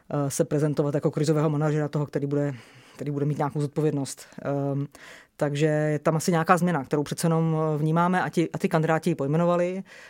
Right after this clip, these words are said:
Eh, je vlastně z těch, z těch, jakoby těch, co teď vlastně, mm, ten, ten, eh, z té první šestky, nebo těch pět, které jako nejčastěji sledujeme vlastně všichni, což mi přijde pozitivní. Neznamená to, že z toho něco jako bude nakonec, ale,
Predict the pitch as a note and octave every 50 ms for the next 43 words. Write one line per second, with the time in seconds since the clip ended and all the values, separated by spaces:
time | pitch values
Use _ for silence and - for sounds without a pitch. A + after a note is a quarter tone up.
0 | - _ _ - D3 D3 D3+ D#3+ D3+ D3 D3+ - - F3 D#3+ - - F3+ G3 -
1 | - - - - - - E3 - - - - - E3 D#3+ - C#3+ - E3 D#3 D#3
2 | D3 - - C#3+ - - - D#3 B2+ - C#3+ C#3 - - D#3+ D3+ D3 C#3 C#3 C3
3 | C3 C3+ - - - - C3 C#3 C3+ F3+ D3 - - D3 D3+ D3 C#3+ C#3 - D3
4 | D3 D3 C#3+ D3 C#3 C#3+ C3+ C#3 E3+ _ _ - - - - - _ _ - -
5 | - - - - D#3 - E3+ D3+ D#3+ E3 D#3+ - D#3+ - - - - D#3 C#3+ C#3+
6 | - - _ - D#3+ D3+ C3+ C#3+ - D#3+ D3+ - - D3+ C#3 - - D3 D3 C#3+
7 | C#3 - E3 D#3 D3 - - D3 - E3 D#3 - D#3+ D3+ D#3 D3+ C#3+ C#3 - -
8 | D3+ - - D#3+ - - D3+ - - - - - - - - - - E3 - F3
9 | D#3+ D#3+ - C#3 D3 - C3+ C#3 D3 D#3 D#3 E3+ E3+ E3 E3+ E3+ E3+ D#3+ E3 D#3+
10 | - - E3+ E3+ E3+ E3 - F#3+ E3+ - F3 D#3 C#3 D#3 D#3 D#3 E3 D#3+ - F3
11 | E3 E3 E3+ - - - D#3+ D#3 D#3 D#3 D#3